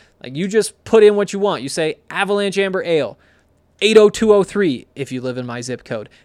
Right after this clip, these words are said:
And then it will put on a map all of your different options. It's just a, it's just a nice, easy tool and honestly a lot of fun.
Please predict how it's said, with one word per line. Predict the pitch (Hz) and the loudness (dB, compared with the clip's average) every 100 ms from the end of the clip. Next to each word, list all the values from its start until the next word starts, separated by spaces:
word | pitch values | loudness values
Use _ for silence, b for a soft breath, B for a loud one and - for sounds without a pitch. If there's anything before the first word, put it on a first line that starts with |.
| b | b
And | 156 185 | -6 -2
then | 202 196 - | -2 -2 -4
it | 180 | -4
will | 196 180 170 160 143 | 0 2 2 2 0
put | - 226 | 0 0
on | 220 | 0
a | 214 | -2
map | 170 120 - | -6 -8 -6
all | 147 175 | -2 0
of | |
your | 175 | 0
different | 165 175 160 | -2 -4 -6
options. | 131 147 - 147 135 - b b _ - | -8 -8 -8 -10 -10 -14 b b _ -14
It's | - | -8
just | 262 330 | -8 -4
a, | 294 247 | -4 -4
it's | 233 | -8
just | 285 - | -10 -8
a | 151 | -6
nice, | 190 220 - | -6 -8 -10
easy | 151 190 185 202 | -10 -8 -8 -10
tool | - 202 165 127 120 - | -10 -6 -4 -4 -6 -10
and | 127 127 127 123 120 _ _ _ _ _ _ _ _ | -12 -8 -8 -10 -14 _ _ _ _ _ _ _ _
honestly | - 202 262 262 | -8 -8 -6 -6
a | 233 | -4
lot | 233 233 | -4 -6
of | |
fun. | - 226 | -8 -10